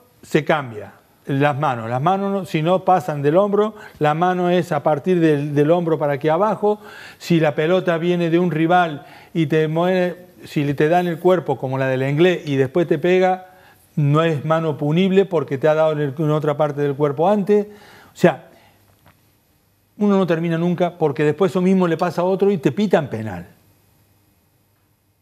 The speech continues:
Claro, es otro equipo, no es el Barcelona Nou Camp, no es el, el Madrid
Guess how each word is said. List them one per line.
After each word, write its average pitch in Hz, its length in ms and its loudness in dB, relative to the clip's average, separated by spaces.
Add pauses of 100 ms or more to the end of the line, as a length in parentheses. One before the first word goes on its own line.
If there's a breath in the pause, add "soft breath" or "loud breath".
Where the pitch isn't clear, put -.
(280)
Claro, 160 300 0 (440)
es 127 140 0
otro 135 220 -2
equipo, 139 400 -4 (340)
no 131 160 -2
es 139 80 0
el 131 80 -2
Barcelona 135 460 -4
Nou 135 160 -4
Camp, 180 260 0 (800 soft breath)
no 143 240 -2
es 143 200 -4 (260)
el, 139 880 -2
el 147 140 -2
Madrid 147 440 -2